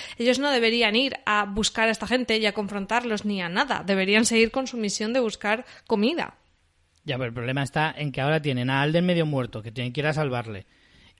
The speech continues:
Speaker 2: A Alcor Alegañas cojo. <laughs> Entonces, claro, son un equipo de supervivencia en los que yo no apostaría mi dinero, ¿eh?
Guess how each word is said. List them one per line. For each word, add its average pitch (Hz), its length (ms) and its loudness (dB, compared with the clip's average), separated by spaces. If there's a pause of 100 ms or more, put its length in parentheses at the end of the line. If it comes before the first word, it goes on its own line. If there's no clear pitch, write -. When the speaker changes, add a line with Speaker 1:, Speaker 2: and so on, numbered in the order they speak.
Speaker 2:
A 147 140 4
Alcor 139 240 0
Alegañas 160 400 2
cojo. 110 480 -4 (340)
<laughs> - 220 0
Entonces, 139 260 0
claro, - 300 4 (320)
son - 260 4
un 180 120 6
equipo 180 320 2
de 196 100 8
supervivencia 175 640 2 (220)
en 185 80 -2
los 170 100 4
que 151 140 0
yo 160 80 2
no 208 80 4
apostaría 185 380 4
mi 160 100 2
dinero, 151 340 4
¿eh? 185 220 -2